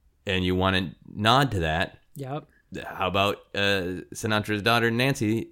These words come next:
Speaker 1: with her massive hit? You know, it was, that
Speaker 2: Mm-hmm.
Speaker 1: was not a, like, "No, well, Frank,
Speaker 2: <laughs>
Speaker 1: Frank's daughter made," like, that was a massive hit,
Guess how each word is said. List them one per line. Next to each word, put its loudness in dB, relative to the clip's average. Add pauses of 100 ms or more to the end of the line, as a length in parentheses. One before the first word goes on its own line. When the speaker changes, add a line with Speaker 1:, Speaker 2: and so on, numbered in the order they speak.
(120)
Speaker 1:
with -2
her 4 (220)
massive 0
hit? 2 (160)
You -2
know, 2
it 0
was, 4
that -8
Speaker 2:
Mm-hmm. 2
Speaker 1:
was 0
not 2
a, -2 (320)
like, -6
"No, 2 (440)
well, 0
Frank, 6
Speaker 2:
<laughs> 6
Speaker 1:
Frank's 8
daughter 8
made," 4
like, 0 (320)
that 4
was 0
a -2
massive -2
hit, -16